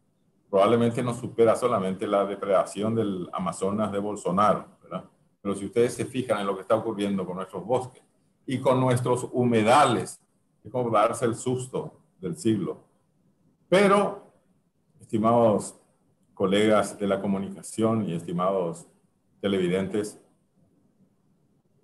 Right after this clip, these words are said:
tenemos razones para tener fe y esperanza en un futuro mejor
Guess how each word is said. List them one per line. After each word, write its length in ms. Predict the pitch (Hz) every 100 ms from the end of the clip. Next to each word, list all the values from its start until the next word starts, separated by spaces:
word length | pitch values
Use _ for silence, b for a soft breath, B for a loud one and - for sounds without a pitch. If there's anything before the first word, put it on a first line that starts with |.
| _ _
tenemos 580 | 117 127 156 165 165 -
razones 600 | 113 - 151 151 156 156
para 380 | - 120 113 113
tener 420 | 104 113 120 120
fe 600 | - - 143 170 160 - _ _ _ _ _ _ _ _
y 120 | 123
esperanza 720 | 120 120 113 113 131 127 131 110
en 80 | 107
un 80 |
futuro 360 | 107 98 107 110
mejor 520 | 95 - 101 104 98